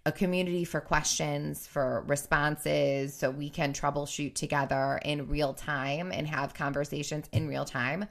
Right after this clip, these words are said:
That is what I am envisioning. I just need to figure out where that would be and what that will look like. So that's in the works. <laughs>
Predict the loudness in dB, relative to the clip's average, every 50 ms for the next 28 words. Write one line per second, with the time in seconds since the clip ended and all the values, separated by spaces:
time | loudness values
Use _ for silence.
0 | -10 -16 -20 -20 -20 -20 _ _ _ 6 10 10 12 12 10 8 6 4 4 4
1 | 2 2 0 0 -2 -2 -2 0 0 0 0 -2 -2 -2 -2 -4 -4 -4 -2 -2
2 | -2 0 -2 -2 -2 -2 -2 -2 -2 -4 -6 -6 -4 -4 -2 0 2 2 2 2
3 | 0 -2 -4 -4 0 2 4 4 4 4 2 0 0 0 -2 -2 0 -2 -2 0
4 | 0 0 0 0 0 2 0 0 2 0 -2 -2 -2 -4 -4 -4 -4 -4 -4 -4
5 | -8 -4 -2 0 0 0 0 -4 -10 -14 -20 -20 -20 -20 -20 -20 -20 2 4 6
6 | 6 6 6 2 2 2 2 0 -2 -4 -4 -4 0 2 2 2